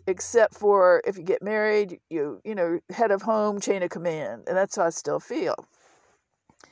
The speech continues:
It wasn't till I got out into public ministry, started mingling and being sent to different kinds of Christians, that I found out there's a lot of struggle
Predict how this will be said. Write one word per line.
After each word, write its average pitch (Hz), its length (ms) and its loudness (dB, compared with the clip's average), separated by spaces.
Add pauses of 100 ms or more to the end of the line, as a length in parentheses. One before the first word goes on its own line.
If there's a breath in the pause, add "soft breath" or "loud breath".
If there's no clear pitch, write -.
(580 soft breath)
It - 200 -2
wasn't 277 340 2
till 226 140 2
I 208 80 6
got 202 280 4
out 196 180 4
into 185 180 -4
public 175 360 -2
ministry, 208 540 -2
started 190 320 -4
mingling 185 580 0
and 165 120 -6
being 170 160 -6
sent 208 320 -4
to 196 100 -4
different 175 320 -4
kinds 170 300 -8
of - 60 -10
Christians, 208 580 -6
that 202 100 0
I 185 120 4
found 240 380 -2
out 175 200 4
there's 185 220 -2
a 165 60 2
lot 196 360 6
of 170 100 2
struggle 165 840 2